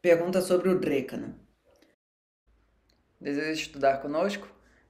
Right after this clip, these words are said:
Aí nas playlists e nos links tem informações para vocês acessarem nosso site e verem mais de como nossa vida pode ser muito mais divertida, animada,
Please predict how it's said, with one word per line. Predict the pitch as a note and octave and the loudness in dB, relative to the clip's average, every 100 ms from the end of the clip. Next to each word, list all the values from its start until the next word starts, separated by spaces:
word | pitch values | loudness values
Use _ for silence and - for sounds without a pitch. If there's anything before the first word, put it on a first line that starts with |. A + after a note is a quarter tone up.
| _ | _
Aí | - C3+ D#3 | -2 -2 -2
nas | D#3+ | -6
playlists | D#3 D3+ C#3+ C3+ D3+ E3+ - D#3+ C#3 | -4 -4 -4 -4 -6 -6 -8 -6 -6
e | |
nos | C#3 C#3+ | -4 -4
links | C#3 C3+ F3 - - | -4 -8 -10 -12 -12
tem | D#3+ | -12
informações | D#3 D#3 D#3 E3 - D#3+ D#3 - | -8 -8 -6 -8 -6 -8 -8 -12
para | - A#2+ | -6 -4
vocês | B2 B2 B2 | -4 -6 -8
acessarem | C3 B2+ C3 B2 A#2+ A#2 | -8 -8 -6 -2 -2 0
nosso | A#2+ B2 - | -4 -4 -4
site | D3 D#3 D#3 - D3+ D#3 - _ _ - | -2 -2 -4 -8 -12 -12 -18 _ _ -16
e | F3 | -4
verem | G3+ F#3 | -2 -2
mais | F3 C3+ C3+ | -2 -2 -2
de | C3+ | -6
como | C3+ C3 C3 C3+ | -6 -4 -4 -4
nossa | B2+ A#2 - A2 | -4 -4 -4 -10
vida | A2+ A#2 A#2 - _ _ _ | -10 -10 -10 -12 _ _ _
pode | - A#2+ - | -8 -8 -8
ser | A#2+ | -12
muito | A#2 A#2+ A#2+ | -8 -8 -10
mais | A2+ G#2+ D#2+ - - - _ | -10 -10 -10 -12 -16 -18 _
divertida, | A#2+ A2 G#2 - D#3+ D#3 D#3 D#3+ - - _ _ _ _ _ | -12 -12 -14 -8 -8 -4 -4 -6 -8 -20 _ _ _ _ _
animada, | B2+ A#2 G#2+ B2+ B2+ B2+ C3 C3 - | -8 -6 -2 0 0 0 -2 -2 -10